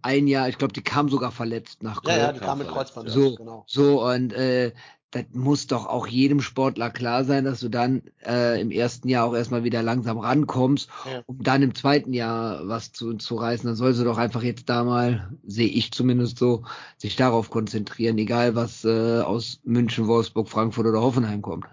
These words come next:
Speaker 2: Ja, ich hoffe ja immer so ein bisschen, dass einfach die Stadt auch überzeugt, ne? Dass man sagt, ich hab Bock, hier in einer schönen Stadt zu leben,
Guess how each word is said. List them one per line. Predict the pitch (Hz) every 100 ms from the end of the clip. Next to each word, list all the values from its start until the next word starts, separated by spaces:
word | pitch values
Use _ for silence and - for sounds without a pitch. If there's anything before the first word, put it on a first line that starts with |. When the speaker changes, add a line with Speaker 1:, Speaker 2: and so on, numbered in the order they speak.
| _ _ _ -
Speaker 2:
Ja, | 110 - _
ich | -
hoffe | 151 160
ja |
immer | 147
so | 139
ein | 131
bisschen, | 151 143
dass | 135
einfach | - 127
die | 120
Stadt | - 151 -
auch | 120
überzeugt, | 110 113 - 123 104 - 135
ne? | 151
Dass | 127
man | 131 127
sagt, | 135 - - - _
ich | -
hab | 127 165
Bock, | 165 - _ _ _ _
hier | - 165 151
in | 135
einer | 131
schönen | - 143
Stadt | 123 160 156
zu | 139
leben, | 143 143 143 139